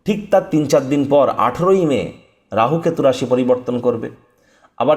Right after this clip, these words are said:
এর কয়েকদিন আগেই ঊনত্রিশে মার্চ শনি রাশি পরিবর্তন করবে। দেখুন, গুরুত্বপূর্ণ আলোচনা করতে গিয়ে প্রথমেই বলবো, বৃহস্পতির অবস্থানগত কারণে খরচ কিন্তু আপনাদের একটু বৃদ্ধি পেতে চলেছে।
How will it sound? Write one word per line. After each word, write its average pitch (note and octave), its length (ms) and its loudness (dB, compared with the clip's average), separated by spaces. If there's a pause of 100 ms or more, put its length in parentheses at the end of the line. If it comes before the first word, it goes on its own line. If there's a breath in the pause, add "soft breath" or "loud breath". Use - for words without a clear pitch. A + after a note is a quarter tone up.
(140)
এর D#3+ 160 0
কয়েকদিন C#3+ 380 0
আগেই B2 640 0
ঊনত্রিশে D3+ 560 0
মার্চ D3 340 0
শনি C3+ 320 -2
রাশি B2 260 0
পরিবর্তন G#2 580 -2
করবে। E2+ 340 -4 (600 soft breath)
দেখুন, C3+ 400 0 (440 loud breath)
গুরুত্বপূর্ণ F3 600 0
আলোচনা C#3 400 2
করতে C3 320 -2
গিয়ে C3+ 120 0
প্রথমেই C3 400 0
বলবো, B2+ 300 2
বৃহস্পতির B2 600 0
অবস্থানগত A#2 640 0
কারণে G#2+ 360 0
খরচ A#2 420 0
কিন্তু A2 260 -2
আপনাদের G2+ 320 0
একটু A#2 240 -4
বৃদ্ধি G2 320 -2
পেতে F#2+ 240 -2
চলেছে। G#2 440 -2